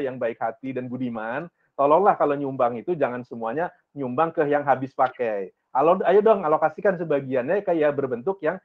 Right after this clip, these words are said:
fixed asset. Nah, itulah dalam narasi besar keagamaan kita itu yang dimaksud dengan wakaf sebenarnya. Tidak lain dan tidak bukan gitu.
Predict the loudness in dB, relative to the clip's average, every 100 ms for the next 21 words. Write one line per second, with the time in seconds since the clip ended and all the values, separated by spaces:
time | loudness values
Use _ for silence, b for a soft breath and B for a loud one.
0 | _ _ -10 -8 -2 0 0 -4 _ _
1 | -4 2 6 6 8 4 4 2 -2 -2
2 | -10 -2 0 2 0 0 -2 -4 -8 -8
3 | -6 -4 -6 -6 -10 -8 -8 -4 -2 -2
4 | -4 -8 -6 -12 -10 -12 -14 -20 _ -6
5 | -2 0 0 -2 -6 -8 -10 -10 -6 -6
6 | -6 -10 -18